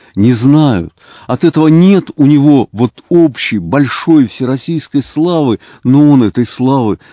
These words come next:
достоин, потому что каждое его стихотворение — это боль души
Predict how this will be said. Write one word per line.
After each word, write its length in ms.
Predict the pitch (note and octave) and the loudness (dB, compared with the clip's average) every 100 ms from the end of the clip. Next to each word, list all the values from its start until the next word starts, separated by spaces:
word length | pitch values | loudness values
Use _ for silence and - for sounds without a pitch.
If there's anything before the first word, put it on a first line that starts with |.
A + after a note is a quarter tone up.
| _ | _
достоин, 760 | - A#2 - - D3 C#3 G2+ E2 - _ | -8 -6 -6 -4 2 2 2 -2 -12 _
потому 320 | - - A2 G#2+ | -10 -4 -4 -4
что 200 | - B2 - | -6 -10 -6
каждое 560 | D#3+ D#3 C#3 G2 G#2+ | -2 0 -2 -2 -2
его 360 | G#2+ A#2 C3+ D3+ | 0 2 2 0
стихотворение — 960 | - C3 A2+ B2 C3 D3 D#3 C#3+ C3+ - | -2 -8 -8 -6 0 2 4 2 0 -4
это 380 | A#2+ B2 C3 A#2 _ _ _ _ _ _ _ _ | -6 -4 -4 -6 _ _ _ _ _ _ _ _
боль 520 | D#2+ F2+ G#2 D#3+ D#3 | -14 -8 -2 2 2
души 600 | A#2+ C3 - - A2+ D2+ | 0 -2 -2 -4 -6 -6